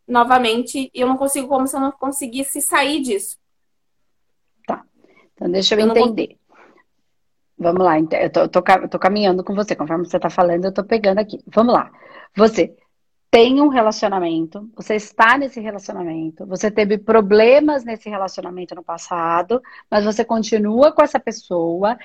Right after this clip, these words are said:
Speaker 2: você não quer se libertar da pessoa, você quer se libertar daquilo que aconteceu, você quer ficar com a pessoa e se libertar das questões,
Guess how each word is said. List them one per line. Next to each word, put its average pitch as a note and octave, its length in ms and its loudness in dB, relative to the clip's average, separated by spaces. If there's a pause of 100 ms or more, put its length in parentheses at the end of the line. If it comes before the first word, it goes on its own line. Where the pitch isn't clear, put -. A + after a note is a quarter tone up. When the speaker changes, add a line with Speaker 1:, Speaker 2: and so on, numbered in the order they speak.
(260)
Speaker 2:
você A#3+ 320 4
não B3+ 240 -4
quer C#4+ 260 0
se F4+ 140 -8
libertar C4 560 0
da B3+ 120 0
pessoa, G3 720 -6 (360)
você G#3+ 260 -6
quer G#3+ 320 -4
se C#4+ 160 -10
libertar G3 960 -6
daquilo B3 640 -6
que - 100 -8
aconteceu, B3+ 1200 -4 (400)
você G#3+ 120 -8
quer C4 140 2
ficar D4 340 0
com D#4 80 -2
a A#3 40 -10
pessoa B3 440 -4
e - 20 -4
se D4+ 100 -8
libertar A3+ 520 0
das F#3+ 160 -6
questões, F#3+ 680 -6